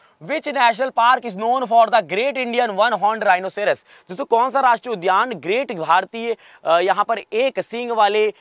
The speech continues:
गैंडे के लिए जाना जाता है? दुधवा, कान्हा, काजीरंगा और गिर।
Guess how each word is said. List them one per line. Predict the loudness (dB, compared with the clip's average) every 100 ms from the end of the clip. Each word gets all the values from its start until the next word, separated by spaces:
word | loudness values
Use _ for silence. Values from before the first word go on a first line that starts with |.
| _ -4
गैंडे | -2 0 -2
के | -4
लिए | -2 0
जाना | 2 2 2
जाता | 0 2 0
है? | 0 -4 _ _ -18
दुधवा, | -10 -6 0 2 2 -4 _ _ _
कान्हा, | 2 2 2 -2 -2 -4 _ 0
काजीरंगा | 2 2 2 0 4 2 2 _ 0
और | 2 2
गिर। | -4 -6